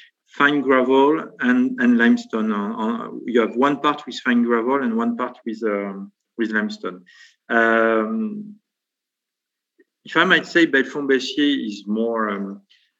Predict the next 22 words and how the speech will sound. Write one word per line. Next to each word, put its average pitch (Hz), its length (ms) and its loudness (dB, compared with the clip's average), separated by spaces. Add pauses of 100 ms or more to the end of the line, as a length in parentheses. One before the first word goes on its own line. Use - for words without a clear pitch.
(160)
a 123 60 -4
masculine 135 720 2
interpretation 123 1000 0
of, 104 260 -6
of 98 260 -8
Saint-Emilion, 107 760 -2 (480)
and 107 120 -4
Aubrisson 113 760 0
would 104 140 0
be 104 120 2
a 101 60 2
more 104 440 0
feminine 104 500 2
one. 156 280 0 (400)
Um, 101 960 -2
it's - 220 -12
very 117 240 4
delicate, 110 540 0
it's - 200 -16
very 107 220 2
round. 120 400 2
Um, 110 800 -2